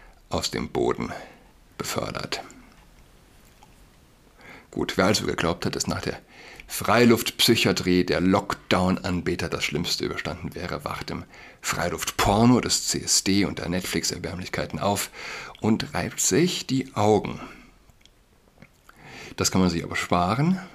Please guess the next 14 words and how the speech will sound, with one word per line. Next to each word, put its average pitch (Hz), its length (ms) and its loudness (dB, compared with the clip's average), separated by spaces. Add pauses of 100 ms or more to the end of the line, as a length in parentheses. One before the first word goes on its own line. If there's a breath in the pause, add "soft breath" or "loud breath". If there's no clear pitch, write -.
Ja, 156 280 0
wer 131 140 -2
nicht 90 180 -6
überrascht - 440 -4
sein 82 280 -4
will, 131 320 4 (800 soft breath)
muss - 280 0
verstehen, 82 600 -2
dass - 180 -6
der - 200 -4
Wokismus - 1000 -4 (840 soft breath)
ein 85 320 -8
kulturelles - 1000 -2
schwarzes - 720 -6